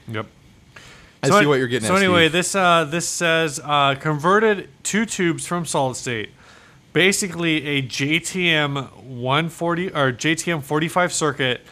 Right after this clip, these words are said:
Speaker 1: into a small combo, twelve inch Celestion G twelve H Heritage H ohm, two X six V six, three X twelve A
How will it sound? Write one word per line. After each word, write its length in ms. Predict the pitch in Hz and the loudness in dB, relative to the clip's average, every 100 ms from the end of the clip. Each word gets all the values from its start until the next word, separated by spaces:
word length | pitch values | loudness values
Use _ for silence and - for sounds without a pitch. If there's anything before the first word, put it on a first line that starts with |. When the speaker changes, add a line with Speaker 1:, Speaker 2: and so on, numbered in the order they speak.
| - - - | -20 -20 -6
Speaker 1:
into 300 | 160 135 147 | -4 -2 -2
a 60 | 127 | -2
small 360 | - 147 160 | -2 0 0
combo, 540 | 165 156 139 127 117 107 | 0 0 0 0 -2 -2
twelve 400 | - 151 160 160 | -4 -2 -2 -2
inch 140 | 180 | -4
Celestion 720 | - 151 139 135 - 156 139 | -4 -4 -4 -6 -6 -4 -6
G 240 | 110 135 147 | -6 -6 -8
twelve 440 | - 139 127 120 - | -6 -2 -2 -2 -6
H 320 | 143 156 139 | -4 -4 -4
Heritage 480 | - 139 151 156 127 _ | -4 -2 0 -2 -6 _
H 300 | - 147 143 - | -8 -8 -8 -8
ohm, 420 | 143 135 117 104 104 _ - - - - - _ | -4 -2 -4 -8 -14 _ -20 -20 -20 -20 -20 _
two 360 | - - 214 214 | -10 -4 2 4
X 420 | 175 165 - - - | 4 2 -2 -6 -4
six 260 | - 160 | -4 -4
V 140 | - 170 | -4 -4
six, 400 | - 135 - - | -4 -4 -6 -8
three 320 | 139 151 165 | -6 -2 2
X 400 | 147 139 - - - _ | 2 0 -4 -10 -12 _
twelve 260 | - 143 | -8 -4
A 60 | 143 | -2